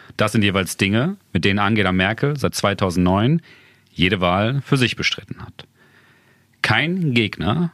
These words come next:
konnte ihr in diesen Punkten das Wasser reichen. Und eine ähnliche Situation haben wir auch jetzt. Kein aussichtsreicher Gegenkandidat aus der Unionsfamilie bringt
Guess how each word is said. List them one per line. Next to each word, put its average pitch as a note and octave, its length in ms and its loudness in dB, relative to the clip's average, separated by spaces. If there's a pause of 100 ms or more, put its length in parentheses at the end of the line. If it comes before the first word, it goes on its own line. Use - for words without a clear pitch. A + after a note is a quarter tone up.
(140)
konnte G#2+ 340 0
ihr D3 300 2
in D#2+ 180 -2
diesen A#2+ 300 2
Punkten G2 420 0
das F2+ 140 0
Wasser F#2 240 0
reichen. - 420 -10 (340)
Und F#2+ 120 2
eine G2+ 180 2
ähnliche B2 340 0
Situation A2+ 680 0
haben B2 160 2
wir B2+ 80 4
auch A#2+ 80 -2
jetzt. - 400 -4 (420)
Kein B2+ 340 -2 (120)
aussichtsreicher G#2+ 760 0
Gegenkandidat G#2 880 0
aus A2+ 200 0
der A2 160 0
Unionsfamilie G#2 800 2 (340)
bringt B2 440 -2